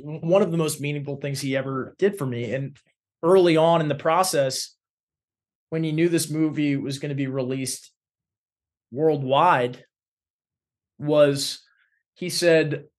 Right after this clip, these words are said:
"I don't care how this movie makes me look because you're getting to do this thing that you've always wanted to do." Uh, and there was, <laughs> like, a degree of,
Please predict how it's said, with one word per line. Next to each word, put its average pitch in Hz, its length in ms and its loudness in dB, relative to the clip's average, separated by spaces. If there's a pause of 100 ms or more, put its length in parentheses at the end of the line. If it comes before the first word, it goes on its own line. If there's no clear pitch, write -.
(140)
"I 143 120 0
don't 151 460 -2 (300)
care 151 400 2
how 131 560 -2
this 139 200 -8
movie 143 280 -2
makes 131 300 -2
me 131 100 -8
look 147 420 2
because 123 600 -4 (460)
you're 143 220 -4
getting 139 380 2
to 139 100 -6
do 131 220 -4
this 123 260 -2
thing 139 520 -4 (380)
that 143 80 -2
you've 135 260 -6
always 143 400 2
wanted 131 400 -6
to 123 100 -10
do." 117 400 -4 (600)
Uh, 117 500 -2 (760)
and 131 460 -6
there 143 160 0
was, 139 240 -2
<laughs> 202 60 2
like, 196 120 0
a 208 60 4
degree 185 600 0
of, 135 240 -2